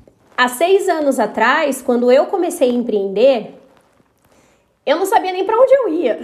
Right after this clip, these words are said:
<laughs> Eu não sabia nem o que que eu fazia.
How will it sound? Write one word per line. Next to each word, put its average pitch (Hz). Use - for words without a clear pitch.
<laughs> -
Eu 320
não 330
sabia 311
nem 311
o 381
que 330
que -
eu 302
fazia. 262